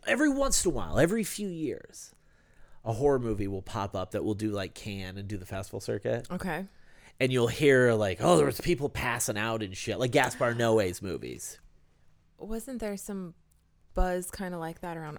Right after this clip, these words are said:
Speaker 2: Us? Or, um,
Speaker 1: Us had some of that, but you, the, uh, uh, what is it? Fucking, uh, Hereditary and Midsommar both got, Mandy got some of those.
Speaker 2: Yeah, okay.
Speaker 1: Um, Gaspar Noé is the guy that's most consistently
Speaker 2: Yeah.
Speaker 1: had that come up,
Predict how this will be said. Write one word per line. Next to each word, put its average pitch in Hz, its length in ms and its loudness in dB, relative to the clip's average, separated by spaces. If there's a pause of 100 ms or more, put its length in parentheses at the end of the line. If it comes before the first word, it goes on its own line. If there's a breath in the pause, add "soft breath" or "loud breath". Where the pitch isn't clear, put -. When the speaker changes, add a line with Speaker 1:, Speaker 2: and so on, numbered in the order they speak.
Speaker 2:
Us? - 580 -8 (140)
Or, 165 420 2 (180)
um, 165 440 -10 (300)
Speaker 1:
Us 254 260 6
had 269 240 8
some - 400 6
of 220 60 4
that, 220 260 8
but 196 160 4
you, 175 280 4 (540)
the, 143 1040 6 (180)
uh, 143 40 -4
uh, 127 200 0
what 131 160 2
is 120 120 0
it? - 200 -2
Fucking, 120 360 -6 (120)
uh, 117 380 2
Hereditary 151 720 4
and 120 100 -2
Midsommar 123 520 -4 (240)
both 123 200 4
got, - 280 0 (120)
Mandy 135 720 0 (200)
got 131 180 2
some 139 160 0
of 131 80 2
those. 131 240 4
Speaker 2:
Yeah, 156 440 -4 (120)
okay. - 200 -14
Speaker 1:
Um, 120 340 2 (600 loud breath)
Gaspar 190 480 8
Noé 143 340 8
is 139 140 4
the 139 100 -2
guy 127 220 4
that's 117 200 -6
most 123 220 2
consistently 123 960 -2
Speaker 2:
Yeah. 139 220 -10
Speaker 1:
had 135 240 4
that 143 180 6
come 143 180 0
up, 139 300 0